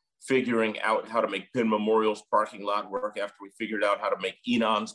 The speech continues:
parking lot work. And we were wondering what this disease was all about, what this infection was about, and how we would respond as a community, because we fundamentally did not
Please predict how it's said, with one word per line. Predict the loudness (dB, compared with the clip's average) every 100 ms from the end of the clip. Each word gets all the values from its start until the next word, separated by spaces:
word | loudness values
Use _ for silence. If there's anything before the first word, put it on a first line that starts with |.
| 0
parking | 0 0 -6
lot | -2 -2 -2
work. | 0 0 -2 -12
And | -14 -12 -12 -16 _ _ _ _ _ -2
we | 0 2
were | 4 4 4 4 0 -2 -16 -6
wondering | -4 -2 -4 -6 -8 -4
what | -4 -4
this | -12
disease | -10 -6 -2 -2 -2
was | -2 2
all | 4 2
about, | 2 0 0
what | -6
this | -14 -16
infection | -6 0 0 -2 -10
was | -12 -6
about, | 0 2 2 -2
and | -10 -4
how | 0 0
we | 0
would | -2 -8 -8
respond | -10 -8 0 2 2 2
as | -2 -4
a |
community, | -6 -2 0 0 -2
because | -6 -16 -20
we | -4
fundamentally | 0 0 2 0 -2
did | -4 -4
not | -2 -4